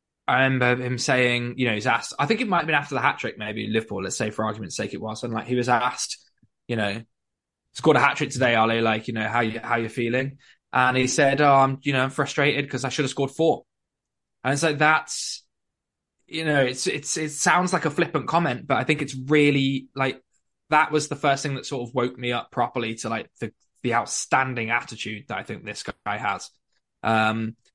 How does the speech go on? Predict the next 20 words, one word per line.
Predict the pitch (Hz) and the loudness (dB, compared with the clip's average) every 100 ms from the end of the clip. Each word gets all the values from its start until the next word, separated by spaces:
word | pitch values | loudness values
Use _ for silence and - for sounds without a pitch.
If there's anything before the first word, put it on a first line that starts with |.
| _ _ | _ _
it's | 113 | -2
a | 135 | 4
real | 143 143 | 6 6
winning | 120 135 131 123 | 6 4 4 0
mentality | 117 120 117 113 113 90 107 - _ | -4 -2 0 0 -2 -6 -8 -14 _
in, | 117 107 | -2 2
like, | 107 110 | 0 0
a | |
healthy | 98 117 110 - 107 | -2 -2 -4 -6 -8
sense, | - 98 - | -6 -8 -8
not | 104 92 | -6 -4
an | 101 | -4
unhealthy | 104 101 104 101 | -6 -10 -10 -10
sense. | 107 101 - - _ _ _ | -8 -10 -12 -18 _ _ _
Um, | - 110 110 110 107 110 | -4 0 0 0 -2 -8
he's | - 113 | -10 -4
always | - 147 147 143 | 6 8 8 6
striving | 131 113 110 | 2 2 -2
for | - | -6
self-improvement. | 110 107 104 110 107 101 107 104 | -6 -6 -8 -4 -4 -2 -4 -6